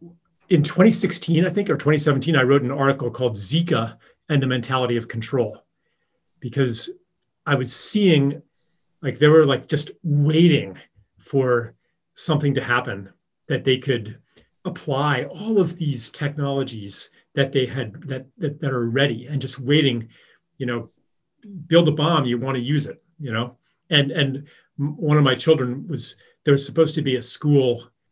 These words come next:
camp, camping trip, basically, which they canceled because there was, you know, one case of Zika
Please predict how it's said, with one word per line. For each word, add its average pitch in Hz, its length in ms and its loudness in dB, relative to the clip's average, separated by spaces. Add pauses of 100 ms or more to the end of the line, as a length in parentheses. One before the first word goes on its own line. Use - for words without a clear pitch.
(120)
camp, 147 460 -2
camping 143 360 -2
trip, - 340 -10
basically, 117 580 -6 (380)
which 143 240 0
they 143 120 4
canceled 151 680 -2
because 123 680 -6 (320)
there 135 280 0
was, 120 440 -2 (100)
you 135 120 -4
know, 117 340 -6
one 147 360 2
case 143 320 0
of 135 80 -6
Zika 113 580 -6